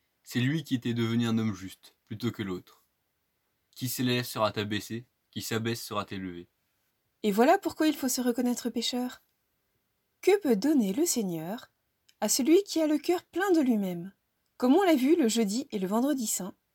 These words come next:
Speaker 2: le Seigneur s'empresse de se donner à nous. Mais pour le recevoir, eh bien, il nous faut reconnaître que nous avons besoin de lui. Ces rites d'introduction à la messe ont donc pour but de nous préparer à recevoir Jésus. Non pas en faisant le ménage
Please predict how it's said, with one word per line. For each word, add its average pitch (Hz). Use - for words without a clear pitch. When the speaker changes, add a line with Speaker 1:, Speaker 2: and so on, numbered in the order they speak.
Speaker 2:
le 196
Seigneur 330
s'empresse 339
de 262
se 220
donner 226
à 208
nous. 180
Mais 190
pour 381
le 302
recevoir, 214
eh 185
bien, 180
il 262
nous 226
faut 247
reconnaître 208
que 226
nous 190
avons 185
besoin 190
de 208
lui. 180
Ces -
rites 359
d'introduction 277
à 311
la 202
messe 202
ont 226
donc 339
pour 311
but -
de 240
nous 240
préparer 240
à 208
recevoir 285
Jésus. 214
Non 185
pas 269
en 277
faisant 196
le 175
ménage 208